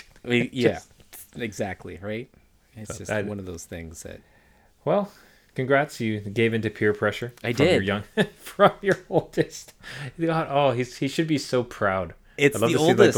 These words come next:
Speaker 1: oldest.
Speaker 2: on his face, like, "Yeah, got him." <laughs>
Speaker 1: Absolutely. I, I bet you they just picked up Dad's tricks and they're just like, "You know what? I'm gonna employ this against old Dad here."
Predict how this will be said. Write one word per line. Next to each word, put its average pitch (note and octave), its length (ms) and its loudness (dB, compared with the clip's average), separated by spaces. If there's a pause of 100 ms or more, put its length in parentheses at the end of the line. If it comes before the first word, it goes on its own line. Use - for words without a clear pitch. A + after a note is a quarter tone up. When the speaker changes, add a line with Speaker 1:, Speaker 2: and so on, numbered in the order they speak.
Speaker 1:
oldest. A2+ 120 6
Speaker 2:
on A#2 60 4
his G#2 120 0
face, G#2+ 320 2
like, F2+ 180 -2
"Yeah, G2 580 4
got G2 340 0
him." E2+ 180 -8 (120)
<laughs> - 100 -6
Speaker 1:
Absolutely. A#2+ 800 0
I, G#2+ 240 -2
I A2+ 120 -4
bet A2+ 280 -4
you B2 60 -2
they G#2+ 120 -10
just - 180 -16
picked - 200 -10
up G2+ 100 -10
Dad's F#2+ 320 -10
tricks - 400 -12
and F#2+ 140 -10
they're F#2 100 -12
just F#2 240 -14
like, G2+ 160 -12
"You A2 60 -12
know A#2+ 80 -12
what? C3+ 160 -14
I'm B2 160 -10
gonna G2 240 -8
employ A#2 500 -6
this G#2+ 300 -10
against G2+ 640 -16 (100)
old F#2+ 240 -12
Dad G#2 300 -8
here." D#2 400 -10